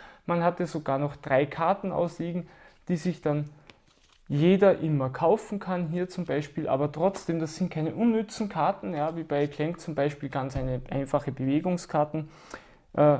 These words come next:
hier hast du wirklich schon so eine Art Joker-Karte, kannst die Karte dann selber sogar noch entsorgen, wenn du willst, ja, du musst das ja nicht machen. Oder der Sandturm hier, er ist natürlich thematisch geil gemacht. Du gibst natürlich drei Beein-, Einfluss,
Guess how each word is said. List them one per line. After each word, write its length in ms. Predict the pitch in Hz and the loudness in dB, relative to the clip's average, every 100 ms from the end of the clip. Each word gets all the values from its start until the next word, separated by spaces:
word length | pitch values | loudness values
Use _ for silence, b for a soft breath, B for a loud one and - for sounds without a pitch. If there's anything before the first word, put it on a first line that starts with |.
| 135 | 0
hier 240 | 143 165 160 | 0 4 4
hast 220 | 156 151 | 2 -4
du 60 | |
wirklich 300 | 151 180 180 | -4 -2 -4
schon 160 | - 156 | -2 -4
so 120 | 151 | -2
eine 160 | 127 104 | -4 -4
Art 200 | 101 - | -6 -10
Joker-Karte, 920 | - - 226 180 - 147 - - 151 143 B B B - | -2 -2 0 -4 -2 -2 -4 2 0 0 B B B -2
kannst 300 | 156 151 - | 0 0 -4
die 80 | - | -2
Karte 360 | 135 143 156 | 4 4 2
dann 200 | 151 135 | -2 -2
selber 360 | 131 - 208 214 | 0 0 2 2
sogar 360 | 202 175 147 | 2 4 4
noch 120 | 143 143 | 4 -2
entsorgen, 600 | 123 - 139 214 233 214 | -6 -4 0 2 0 -2
wenn 160 | 202 | -2
du 140 | 208 190 | -2 -2
willst, 340 | 196 220 - | -4 -6 -4
ja, 80 | 147 | -2
du 80 | 151 | 0
musst 260 | 160 190 | -2 -4
das 80 | 175 | -6
ja 120 | 175 | -4
nicht 180 | 156 151 | -4 -4
machen. 300 | 156 151 165 B B B B | -4 -4 -8 B B B B
Oder 240 | 151 156 | 0 2
der 200 | 151 139 | 4 2
Sandturm 680 | 131 143 180 - 175 170 165 | 2 0 0 0 2 2 2
hier, 300 | 170 170 170 B B B B B _ | 2 0 0 B B B B B _
er 100 | - | 2
ist 140 | 143 143 | 2 0
natürlich 360 | 131 139 135 | 0 0 0
thematisch 580 | 135 131 131 131 131 - | -4 -2 -2 -2 -8 -6
geil 200 | 107 120 | -4 -4
gemacht. 400 | 123 120 123 - | -4 -4 -6 -6
Du 60 | 127 | -6
gibst 340 | 147 135 - | -4 -6 -4
natürlich 440 | 139 131 139 127 - | -6 -2 -2 -2 -4
drei 240 | 131 143 | 0 2
Beein-, 460 | 147 123 135 143 - - - | 2 -2 -2 -4 -6 -18 -10
Einfluss, 920 | 135 160 196 156 170 - - - - | -2 -2 -2 -6 -6 -6 -16 -18 -20